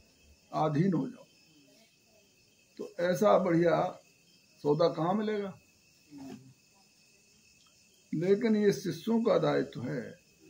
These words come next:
कि वो गुरु सोच समझ कर बनाएं। बहुत बड़ी दाढ़ी रखाने से, ये गेरुए कपड़े पहनने से अथवा बहुत बड़ा आश्रम हो जाने से, बहुत शिष्य हो जाने से,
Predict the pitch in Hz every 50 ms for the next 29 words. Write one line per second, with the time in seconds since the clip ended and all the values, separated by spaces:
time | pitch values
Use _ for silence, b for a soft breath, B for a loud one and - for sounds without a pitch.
0 | - 143 - - _ _ _ _ _ _ _ _ - 202 185 170 160 147 135 147
1 | 165 175 208 226 214 - - - 190 202 196 196 196 180 165 165 165 156 151 147
2 | 185 196 202 185 160 143 139 131 135 156 165 151 127 - - _ _ _ 143 139
3 | 135 - _ _ _ _ _ _ _ _ _ _ _ _ _ _ _ _ _ _
4 | _ _ _ _ _ _ _ _ _ _ _ _ _ _ _ _ _ _ _ _
5 | _ - 139 - - - _ _ _ - - _ _ _ _ _ _ _ _ _
6 | _ - - _ 160 143 147 156 170 190 202 202 190 180 180 185 190 185 170 170
7 | 160 160 175 180 190 160 143 156 165 175 185 185 170 151 156 170 180 180 180 180
8 | 175 175 - - _ _ _ _ _ - - 151 143 135 151 160 170 180 185 180
9 | 175 - 160 156 170 - - 151 - 156 139 139 156 170 175 156 - - 160 165
10 | 165 165 156 156 156 - _ - - - - - - - - _ _ _ _ _
11 | _ _ _ _ _ _ _ _ _ - 147 160 170 175 170 165 156 151 165 175
12 | 175 175 170 170 165 160 156 156 151 - - 175 165 156 156 165 170 170 170 170
13 | 170 165 151 - 160 160 165 170 165 170 - - - - - 139 135 143 160 180
14 | 196 185 190 - - - 160 151 - - - 170 156 156 165 165 160 160 160 160
15 | 160 156 151 - 156 156 151 151